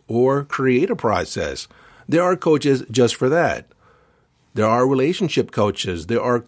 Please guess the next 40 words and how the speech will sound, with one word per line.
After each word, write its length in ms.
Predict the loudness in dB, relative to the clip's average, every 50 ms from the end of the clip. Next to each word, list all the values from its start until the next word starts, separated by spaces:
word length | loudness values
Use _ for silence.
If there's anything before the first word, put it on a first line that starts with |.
| _ -4
cooking 440 | -2 -2 0 0 0 0 0 0
coaches, 640 | 0 2 0 0 0 -2 -4 -6 -8 -8 -10 -12 -16 -20 _ _ _ _ _ _ _ _ _
health 400 | -6 -2 0 2 2 0 -2 -4
coaches, 640 | -2 2 2 2 2 2 0 0 0 0 0 -2 -6
fitness 520 | -10 -2 2 2 2 2 2 0 0 0 0
coaches. 760 | 2 4 4 4 4 2 0 -2 -2 -2 -4 -6 -8 -12 -14 -18 -20 -20 -20 -20 -20 _ _
There's 280 | -2 0 0 2 2 2
a 100 | 0 0
coach 340 | 0 0 2 2 2 0
for 280 | -2 0 0 2 2 2
virtually 640 | 2 0 0 0 -2 -4 -2 0 2 2 0 -2 -6 _ -2
everything. 640 | 0 2 2 2 2 2 0 0 0 -2 -4 -4 -2
I 60 | -2
think 200 | -2 -2 -2 -2
there 100 | 0 2
are 100 | 2 2
more 280 | 2 2 2 2 0 0
coaches 420 | 0 0 0 0 0 -2 -4 -4
today 360 | -4 -4 -2 0 0 2 2
than 160 | 0 0 0 0
at 180 | 0 -2 -4 -6 -6
any 240 | -4 -2 0 2 2
other 160 | 2 2 2 0
point 300 | 0 0 0 0 0 -4
in 80 | -4
history, 500 | -2 -2 -2 -2 -2 -2 -2 -2 -4 -4 _ -14 -20 -20 -20 _ _ _ _ -8
and 540 | -4 -2 0 2 2 2 2 0 -2 -6 -10 _ _ _ -6
I 120 | -4 -2
believe 320 | 0 0 2 2 2 0
the 80 | 0 -2
field's 300 | -2 0 0 0 2 2
only 220 | 2 2 2 2
growing. 540 | 2 2 0 0 0 -2 -4 -6 -10 -12 -16 -20 _ _ _ _ _ _ _ _ _ _ _ _ -6
Another 380 | -2 -2 0 0 0 -2 -2 -2
reason 340 | -2 -2 -2 -2 -2 0 0
you 80 | 0
might 200 | 0 0 0 0
want 180 | 0 0 -2 -2
a 60 | -2
coach 360 | -2 -2 -2 -2 -2 -4 -8